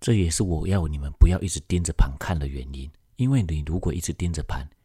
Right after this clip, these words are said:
你会看到好像可以就进场，这样并无法训练你的耐心。你可以试着从今天起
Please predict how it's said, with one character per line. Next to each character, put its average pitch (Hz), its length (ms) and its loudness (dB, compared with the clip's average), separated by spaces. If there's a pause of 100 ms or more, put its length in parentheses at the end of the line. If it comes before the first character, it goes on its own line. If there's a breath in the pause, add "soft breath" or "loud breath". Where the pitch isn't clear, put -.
你 82 140 -2
会 110 100 2
看 110 220 -2
到 95 240 -2 (260 soft breath)
好 78 360 -4
像 107 280 0
可 80 220 -2
以 78 120 0
就 82 140 -4
进 76 220 -6
场， - 240 -12 (420 loud breath)
这 - 140 -2
样 123 180 0
并 117 160 2
无 87 140 0
法 73 240 -4
训 95 180 -2
练 87 160 0
你 69 80 -6
的 71 120 -10
耐 80 200 -2
心。 73 300 -6 (580)
你 92 140 2
可 123 160 0
以 117 60 2
试 113 200 0
着 92 80 -2
从 90 240 0
今 98 200 -2
天 95 180 0
起 73 240 -6